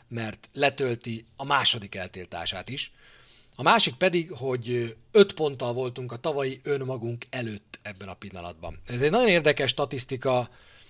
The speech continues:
és én folyamatosan figyelem is, itt is hallhatjátok, hogy a tavalyi önmagunkhoz képest, meg a Fonseca önmagunkhoz képest, a két évvel ezelőtti Rómához képest éppen hol tartunk,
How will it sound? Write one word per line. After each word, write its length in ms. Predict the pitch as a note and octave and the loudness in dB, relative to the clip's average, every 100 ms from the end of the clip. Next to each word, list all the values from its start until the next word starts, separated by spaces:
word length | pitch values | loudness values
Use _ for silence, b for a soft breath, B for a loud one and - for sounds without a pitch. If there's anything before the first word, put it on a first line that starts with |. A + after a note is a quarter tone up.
| b | b
és 140 | B2+ | -2
én 80 | D3 | 0
folyamatosan 580 | C3 E3+ D3 C#3 B2+ C3 | 2 4 4 4 0 0
figyelem 480 | B2 D3+ C3 B2 A#2+ | -6 -2 0 0 -4
is, 420 | C#3 - - - _ - | -2 -2 -2 -4 _ -16
itt 200 | B2 B2 | -12 -4
is 100 | - | -2
hallhatjátok, 760 | C3 B2+ C3+ C#3+ C#3 D#3 C#3 | 0 0 0 2 2 0 -2
hogy 260 | - B2 A#2+ _ | -2 -4 -4 _
a 120 | A#2+ | -10
tavalyi 320 | - F#3+ A3 G3+ | 2 6 8 8
önmagunkhoz 640 | F#3+ F#3+ E3+ E3+ E3 D3+ | 8 6 4 2 0 -2
képest, 480 | D3 C#3 C3 B2 B2+ | -2 -4 -2 -6 -8
meg 140 | A2+ | -12
a 40 | |
Fonseca 800 | G2+ F3 F3+ C3+ D#3 B2+ C#3 C3 - | -6 -2 0 0 -2 0 -2 -2 -4
önmagunkhoz 640 | C#3 C3 B2 B2 C3 B2 | -2 -2 -2 -4 -4 -6
képest, 520 | - B2 B2+ A#2+ - | -2 -4 -2 -6 -6
a 80 | G2+ | -10
két 280 | - D3 - | -4 -2 0
évvel 240 | D3+ C#3 | -2 0
ezelőtti 380 | C3+ B2 B2 - | 0 -2 -4 -4
Rómához 440 | C3 B2 A#2+ A#2 A#2 | -2 -2 -4 -6 -6
képest 360 | B2+ A2+ G#2 | -8 -6 -8
éppen 260 | A#2 - F#2+ | -10 -8 -10
hol 280 | F2+ G#2+ G2 | -8 -10 -6
tartunk, 480 | A#2+ C#3+ G#3 G#3+ | -6 0 0 0